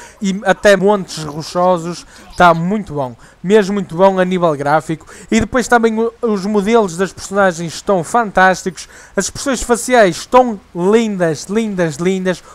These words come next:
os cabelos estão muito bem feitos, tanto os cabelos como as barbas, pá, achei fantástico, achei fantástico. O que saliento aqui neste jogo é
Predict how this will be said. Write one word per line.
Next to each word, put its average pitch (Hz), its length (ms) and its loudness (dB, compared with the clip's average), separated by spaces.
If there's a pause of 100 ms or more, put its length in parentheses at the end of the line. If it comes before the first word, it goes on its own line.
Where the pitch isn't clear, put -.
os 196 140 -2
cabelos 226 440 4
estão 185 200 2
muito 226 320 -4
bem 226 180 2
feitos, 185 420 -2 (260)
tanto 214 500 2 (240)
os 190 160 0
cabelos 214 580 4
como 226 320 2
as 170 140 2
barbas, 175 580 2 (340)
pá, 147 300 4 (400)
achei 208 300 0
fantástico, 151 760 -2
achei 196 240 -2
fantástico. 135 640 -6 (360)
O 214 100 0
que - 100 -10
saliento 302 460 2
aqui 254 220 -2
neste 240 260 -2
jogo 208 260 2
é 135 160 0